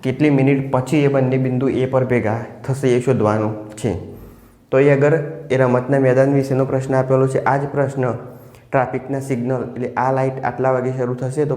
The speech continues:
ફરી બંને લાઇટ કેટલા વાગે એકસાથે શરૂ થશે એનો પ્રશ્ન પૂછાય. મંદિરની ઘંટડી, એક ઘંટડી આટલા વાગે વાગશે, બીજી ઘંટડી કોઈ અલગ સમયે વાગશે, તો ફરી બંને ઘંટડીઓ ક્યારે સાથે વાગશે એ રીતના પ્રશ્ન પૂછાઈ શકે.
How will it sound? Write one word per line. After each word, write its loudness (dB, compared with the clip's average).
ફરી -2
બંને -2
લાઇટ -2
કેટલા -2
વાગે 0
એકસાથે -4
શરૂ 2
થશે -6
એનો -2
પ્રશ્ન 0
પૂછાય. -2
મંદિરની 2
ઘંટડી, 0
એક -2
ઘંટડી 2
આટલા 2
વાગે 2
વાગશે, 0
બીજી 0
ઘંટડી 0
કોઈ 4
અલગ 0
સમયે 0
વાગશે, 0
તો -2
ફરી 2
બંને 4
ઘંટડીઓ 4
ક્યારે 4
સાથે 0
વાગશે 0
એ 4
રીતના 2
પ્રશ્ન 0
પૂછાઈ 0
શકે. 0